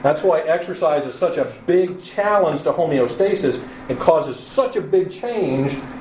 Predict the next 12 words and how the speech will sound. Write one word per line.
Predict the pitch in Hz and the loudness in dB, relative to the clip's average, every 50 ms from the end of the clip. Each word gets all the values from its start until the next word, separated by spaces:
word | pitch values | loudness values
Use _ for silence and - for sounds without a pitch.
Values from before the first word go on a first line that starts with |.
| - - - | -10 -4 0
that | 147 151 151 | 0 0 2
we | 151 147 147 - | 0 -2 -4 -4
can't | - 208 196 190 - - 143 131 | -2 0 0 0 0 -2 -4 0
get | 156 175 175 175 175 | 2 2 2 0 -2
whatever | 160 151 151 160 160 156 | -2 0 2 2 2 2
that | 151 147 139 143 - - - - - - - | 2 2 0 0 -4 -8 -14 -18 -10 -4 0
factor | 170 156 147 147 - 143 143 160 | 0 0 0 0 -4 -2 0 2
is, | 151 127 113 - - | 2 2 0 0 0
whether | 139 135 131 135 | 2 2 2 2
or | 127 | 2
not | 131 127 120 | 2 2 0
it's, | 117 107 107 - - - | 0 -2 -6 -8 -12 -16